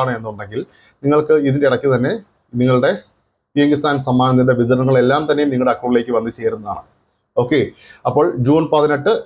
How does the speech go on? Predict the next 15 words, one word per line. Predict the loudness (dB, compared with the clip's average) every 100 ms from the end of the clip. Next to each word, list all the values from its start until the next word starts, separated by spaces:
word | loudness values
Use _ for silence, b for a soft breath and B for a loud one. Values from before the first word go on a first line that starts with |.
| -2
രണ്ടായിരത്തി | 0 2 0 0 -2
ഇരുപത്തിനാല് | 0 0 0 0 0 0
വൈകിട്ട് | 0 -2 -2 -4
അഞ്ച് | -4 -4 -4
പി | -2 0
എമ്മിനാണ് | 0 -2 -2 -2
പി | 0 0
എം | 0
കിസാൻ | -2 -2 -2 -2
സമ്മാൻ | 0 2 2
നിധിയുടെ | 2 0 0
പതിനേഴാമത്തെ | 0 2 0 0 -2 -2
ഗഡു | 0
വിതരണം | -2 -4
പ്രഖ്യാപിക്കുക. | -8 -6 -4 -6 -4